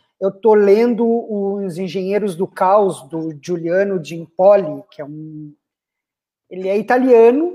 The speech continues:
mas mora hoje em Paris, assim, e é um livro fantástico, assim, porque ele fala sobre fake news, sobre desinformação, mas tem duas coi-, e tem duas coisas ali que eu, me chamaram muito a atenção,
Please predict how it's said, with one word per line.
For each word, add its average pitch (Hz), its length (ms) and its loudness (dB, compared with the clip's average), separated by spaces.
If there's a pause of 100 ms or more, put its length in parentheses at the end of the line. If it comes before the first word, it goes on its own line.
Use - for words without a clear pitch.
(120)
mas 190 240 -8
mora 196 280 0
hoje 196 280 0
em 208 80 -6
Paris, 196 560 -2
assim, 156 480 -18 (240)
e 160 60 -8
é 170 60 -4
um 185 100 -8
livro 196 380 -4
fantástico, 208 680 0
assim, - 120 -18
porque 180 160 -10
ele 175 100 -10
fala 175 220 -6
sobre 180 240 -8
fake 180 340 -8
news, 214 520 -4
sobre 156 200 -6
desinformação, 165 840 -4 (920)
mas 202 220 2
tem 240 160 6
duas 302 260 4
coi-, 262 340 2
e 190 60 -4
tem 233 180 0
duas 269 220 2
coisas 220 260 0
ali 220 200 0
que 240 120 -4
eu, 226 180 4 (100)
me 214 120 -4
chamaram 220 400 -2
muito 233 340 0
a - 40 4
atenção, 220 680 -4